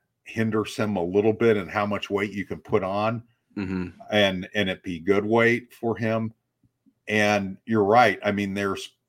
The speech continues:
Speaker 1: people coming up behind him. I, I think he would probably breathe the sigh of relief when Logan Thomas came in at one ninety-six.
Speaker 2: <laughs>
Speaker 1: So he's not gonna challenge right away. But Boubacar Traore, I think,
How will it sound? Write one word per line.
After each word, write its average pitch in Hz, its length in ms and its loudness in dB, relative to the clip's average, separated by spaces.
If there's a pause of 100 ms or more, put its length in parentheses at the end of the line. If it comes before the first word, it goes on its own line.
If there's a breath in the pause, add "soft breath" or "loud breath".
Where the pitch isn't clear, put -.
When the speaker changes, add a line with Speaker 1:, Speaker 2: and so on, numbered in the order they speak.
(160)
Speaker 1:
people 123 320 -4
coming 104 300 -2
up 98 180 -4
behind 101 400 -2
him. 87 240 -8 (220)
I, 98 260 -2
I 107 120 0
think 110 200 0
he 104 140 -6
would 101 200 -4
probably 110 400 2 (240)
breathe 104 260 -2
the 90 80 -10
sigh 104 380 0
of 85 140 0
relief 104 460 0
when 92 200 -4
Logan 101 340 6
Thomas 110 500 0
came 95 240 -6
in 95 80 -4
at - 120 -8
one 104 280 0
ninety-six. 95 920 -2 (220)
Speaker 2:
<laughs> 107 200 -8
Speaker 1:
So 135 120 6
he's 113 300 2
not 110 260 4
gonna 104 160 0
challenge 101 560 0
right 98 220 2
away. 92 440 -2 (640 soft breath)
But 104 320 4 (560)
Boubacar 127 560 8
Traore, 104 600 4
I 110 120 6
think, 92 460 -6